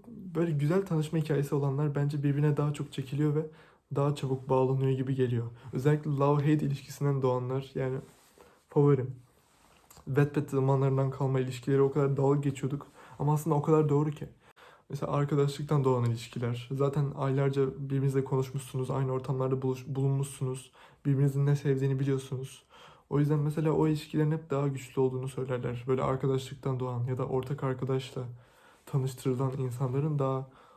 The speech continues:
uzun ilişkide olduklarını söylerler. E, tabii ki ben tezlerimin sonucunda da bunu öğrendim. Kendi deneylerim üzerine. Ama rastgele sosyal medyadan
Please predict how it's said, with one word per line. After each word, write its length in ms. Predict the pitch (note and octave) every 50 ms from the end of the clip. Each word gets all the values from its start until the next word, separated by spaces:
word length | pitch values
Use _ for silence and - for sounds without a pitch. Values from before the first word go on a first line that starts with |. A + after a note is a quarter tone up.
| _ _ _ -
uzun 320 | C#3 C3 B2+ C#3 C3 B2+
ilişkide 420 | B2+ B2+ B2 A#2+ - - B2 B2+
olduklarını 380 | C3 B2 B2 A#2+ - C3+ C3 C3
söylerler. 600 | C3 - C#3+ B2+ B2+ A#2+ A#2 A#2+ A#2+ A#2+ - - - - - - - - - - - -
E, 60 | -
tabii 180 | - D#3 C3+ C3+
ki 140 | - D3 C#3
ben 180 | C#3+ C#3 C#3 C#3+
tezlerimin 500 | - D3+ C#3+ C#3 C3+ C#3+ C#3+ D3 D3+ D3
sonucunda 600 | - - D#3 C#3 C#3 C3+ C3+ C#3 C#3 D3 D#3 D3+
da 100 | D3+ D3
bunu 160 | D3 D#3 D3+
öğrendim. 520 | C#3+ C3+ C3+ C3+ C3+ C3 B2+ B2+ A#2+ A#2 - - -
Kendi 280 | - D3 C3+ D3 C#3+ C3+
deneylerim 480 | C#3+ C3+ C3 B2+ B2 B2 A#2+ A#2+ A#2+
üzerine. 300 | A#2+ A#2+ A#2+ A#2 A#2+ C#3 - - - - - _ _ _ _
Ama 240 | - D3+ D#3+ E3+ E3
rastgele 360 | E3 E3 D#3+ - - D3 C#3+
sosyal 300 | C#3+ - D3+ C#3+ - D#3
medyadan 420 | C#3+ C#3 C#3+ C3 C3+ C3 - B2+